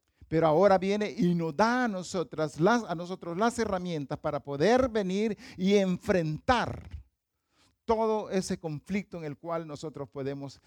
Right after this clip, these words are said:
o estamos viviendo como matrimonios. El matrimonio se hizo para disfrutarlo.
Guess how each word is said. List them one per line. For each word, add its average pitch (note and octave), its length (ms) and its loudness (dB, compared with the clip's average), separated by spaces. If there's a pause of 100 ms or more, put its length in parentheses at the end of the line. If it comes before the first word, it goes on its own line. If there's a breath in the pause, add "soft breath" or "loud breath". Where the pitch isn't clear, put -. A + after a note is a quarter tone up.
(160 soft breath)
o C#3+ 140 -4
estamos C#3 400 -4
viviendo B2+ 380 -6
como A#2+ 200 -8
matrimonios. A2 720 -10 (2500 soft breath)
El D#3+ 120 4
matrimonio F#3+ 580 2
se G#3 160 2
hizo G3 480 -2 (680)
para D3+ 300 6
disfrutarlo. C3+ 880 0